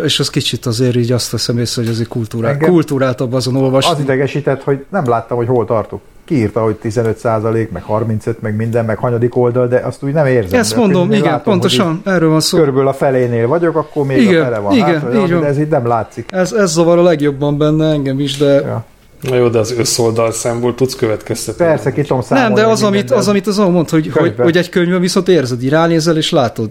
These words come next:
Speaker 1: effektíve látod, hogy mennyi van még hátra.
Speaker 3: Ja. Ja.
Speaker 2: Meg látom az egész lapot itt, meg ugye nem az egész lapot látok, csak amennyit ki tud akkor a betűméretben. Nyilván betűméretet lehet változtatni, meg ilyesmi, de úgy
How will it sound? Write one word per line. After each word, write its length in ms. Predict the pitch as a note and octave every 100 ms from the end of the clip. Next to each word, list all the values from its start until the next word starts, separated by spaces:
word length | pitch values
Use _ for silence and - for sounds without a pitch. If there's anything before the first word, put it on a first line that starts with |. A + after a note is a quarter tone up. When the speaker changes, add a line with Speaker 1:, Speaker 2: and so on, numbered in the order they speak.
| -
Speaker 1:
effektíve 480 | C3 - A#2 C#3 B2+
látod, 420 | B2+ G#2 - A2
hogy 120 | B2+
mennyi 300 | B2+ C3 A2+
van 160 | A2+ A2+
még 200 | A2+ A#2
hátra. 440 | - G#2 F#2+ - A#2+ - - - - - - - - - -
Speaker 3:
Ja. 60 | A2+
Ja. 240 | G#2 B2+ - - - - - - - A2+
Speaker 2:
Meg 120 | C#3
látom 320 | F#3 F3+ E3+ C#3+
az 100 | D3
egész 320 | C#3+ C3 A2+
lapot 320 | A#2 A#2 G#2
itt, 120 | B2+
meg 100 | D3
ugye 140 | D3 E3+
nem 100 | F3
az 120 | B2
egész 300 | B2+ C3 A#2
lapot 260 | C3 B2
látok, 300 | C3+ C3+ C#3+
csak 140 | - -
amennyit 360 | E3 C3+ C3 B2+
ki 120 | C3
tud 200 | A#2+ G2+ - - -
akkor 380 | B2+ A2+ - A#2+
a 40 |
betűméretben. 720 | A#2 A#2 A#2+ A#2 A2+ A2+ B2
Nyilván 240 | C3+ B2+ A#2
betűméretet 560 | B2+ B2 A#2 G#2 G#2+
lehet 200 | A#2+ G#2
változtatni, 600 | A2+ A#2+ A#2+ - A#2+ -
meg 140 | G#2 G#2
ilyesmi, 300 | A#2+ - B2+
de 160 | B2 A#2+ - - - - - -
úgy 220 | A#2+ A#2+